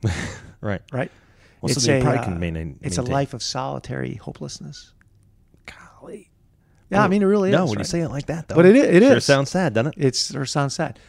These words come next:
Speaker 2: First step to recovery from, uh, sad clown syndrome is to say, "My life has become unmanageable."
Speaker 1: <laughs>
Speaker 2: I'm powerless over it, right?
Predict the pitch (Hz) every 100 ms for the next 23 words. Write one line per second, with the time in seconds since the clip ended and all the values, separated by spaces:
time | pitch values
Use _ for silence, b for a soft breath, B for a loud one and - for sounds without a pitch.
0 | _ 165 151 - 156 - 139 127 - 143
1 | 131 139 123 131 113 - 190 131 156 147
2 | - 143 143 135 120 131 131 135 123 135
3 | - - - b b b 120 117 123 120
4 | 117 - 127 131 131 147 180 127 - -
5 | - 170 - 170 - 175 196 - 226 -
6 | - 214 - 160 143 156 196 151 123 -
7 | - - 139 175 -